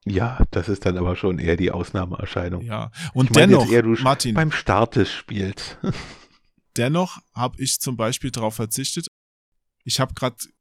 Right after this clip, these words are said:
Speaker 2: nicht ganz die Wahrheit gesagt. Ich habe fast alles auf Albtraum-Schwierigkeitsgrad gestellt, außer diese Kartenoptionen.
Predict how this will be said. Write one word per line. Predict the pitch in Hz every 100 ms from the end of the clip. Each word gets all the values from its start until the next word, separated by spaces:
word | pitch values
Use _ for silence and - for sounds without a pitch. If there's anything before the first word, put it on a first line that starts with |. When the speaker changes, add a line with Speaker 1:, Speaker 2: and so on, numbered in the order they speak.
| _ -
Speaker 2:
nicht | 147 170 -
ganz | 139 175
die | 160 120
Wahrheit | 113 151 180
gesagt. | 165 147 143 120
Ich | -
habe | 135 143
fast | - - 175 -
alles | - 113 113
auf | 110 -
Albtraum-Schwierigkeitsgrad | 107 110 - 107 107 - 104 - - 101 - - 101 -
gestellt, | - 107 127 - _ _ -
außer | 113 139 151 160 175 _ _ _ _ _ _ -
diese | 131 127 120
Kartenoptionen. | - 113 143 - 113 104 - - 98 95 92